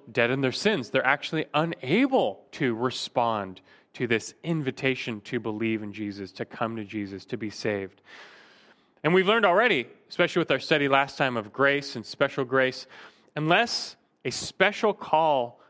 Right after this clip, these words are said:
goes out at the same time, raising the spiritual dead to life, they're unable to respond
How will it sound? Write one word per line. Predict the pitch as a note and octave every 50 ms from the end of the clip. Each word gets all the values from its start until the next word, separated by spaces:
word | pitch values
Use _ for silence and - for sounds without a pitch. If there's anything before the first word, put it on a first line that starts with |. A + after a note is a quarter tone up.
| _ _ -
goes | - C3+ C3+ C3+ A#2+ C3
out | C3 A#2+ A#2+ A#2 - - -
at | C3+ -
the | C#3
same | - - F#3+ E3+ C#3+
time, | - - E3+ E3+ E3 D3 C3+ C3 B2 A#2 A2 A2+
raising | B2 C#3+ D#3+ F#3+ G#3 F#3 F3 G3 F#3 F#3 D#3
the | C#3
spiritual | - - - F3 E3+ D#3 - D#3 D3
dead | B2+ C#3+ C#3+ C#3+
to | C#3+ - B2+
life, | A#2 B2 C3+ C#3 A#2+ A#2 - - - _ - - - - - - _ _ _ _ _ _ - _ -
they're | - C#3 D3+ D3 - D#3+
unable | F3+ G3 F#3 F#3 B3+ D4+ D4 C#4 E3 - - - - -
to | - C#3
respond | B2+ B2+ - - - C3 A#2+ A2 G2+ F#2+ F#2+ F#2+